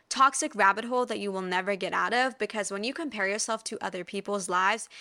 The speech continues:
it's like you're comparing yourself to, like, a little fragment of where they are right now, but you don't know what they've been through. You don't know the things that they've learned, the lessons, the purpose that they have to share with the world.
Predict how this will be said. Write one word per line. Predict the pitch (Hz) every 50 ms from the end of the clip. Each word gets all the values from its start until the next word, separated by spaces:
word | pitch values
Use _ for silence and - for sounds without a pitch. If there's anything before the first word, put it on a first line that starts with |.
| - -
it's | - - -
like | 269 -
you're | 277 269
comparing | - 302 269 247 269 302 349
yourself | 359 330 - - 277 269
to, | - 269
like, | 240 233 233
a | 220
little | 220 247 277 311 359 381 381
fragment | - - - - 262 254 269 294 254 247 220 190 - - - - - -
of | 226 214
where | 202 220 240
they | 240 226 220 214
are | 208 208
right | 214 202 196 190
now, | 190 185 202 226
but | 240 220 226
you | 247 277
don't | 311 311 277
know | 262 240
what | 214 208 208
they've | 185 185 180 180
been | 196 185 190 175
through. | - 180 180 180 180 180 - - - - - -
You | 233 254
don't | 277 294 269
know | 269 269
the | 262 214 220
things | - - - 220 220
that | 196 233 208
they've | - 196 190 175
learned, | 180 190 196 202 196 196
the | 196
lessons, | 185 180 185 214 - - - 220 214 208 208 208 202 - - - -
the | 214
purpose | 208 - - - 220 - 233 214
that | - 226 208
they | - 202
have | 196 202 208 -
to | -
share | 202 - - 202
with | 196 202
the | 202 196
world. | 190 196 196 202 202